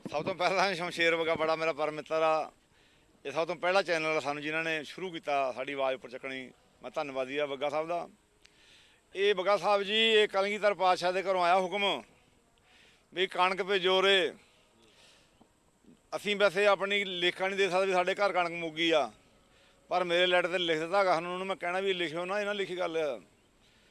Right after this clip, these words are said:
ਬਾਜਾਂ ਵਾਲੇ ਦਾ ਆਪ ਸਾਨੂੰ ਭੰਡਾਰੇ ਭਰਦਾ ਸਾਡੇ।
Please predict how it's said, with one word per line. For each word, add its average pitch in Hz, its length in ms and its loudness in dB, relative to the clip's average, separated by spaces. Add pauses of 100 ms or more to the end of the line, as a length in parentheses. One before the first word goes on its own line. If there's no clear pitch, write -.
(180)
ਬਾਜਾਂ 170 320 -2
ਵਾਲੇ 208 220 4
ਦਾ 208 160 8
ਆਪ 202 100 4
ਸਾਨੂੰ 208 260 -4
ਭੰਡਾਰੇ 226 280 2
ਭਰਦਾ 196 280 2
ਸਾਡੇ। 190 380 -2